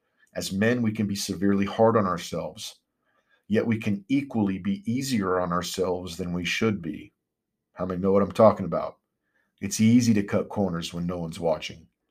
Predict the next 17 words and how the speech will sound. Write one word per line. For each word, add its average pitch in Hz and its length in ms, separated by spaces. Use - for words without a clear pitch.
It's 104 200
easy 120 340
to 104 80
dial 90 340
back 87 360
the 92 120
intensity 90 560
when 87 120
the 87 180
only 101 280
person 98 420
who 92 120
stands 92 440
to 92 120
lose 92 500
is 113 220
you. 156 240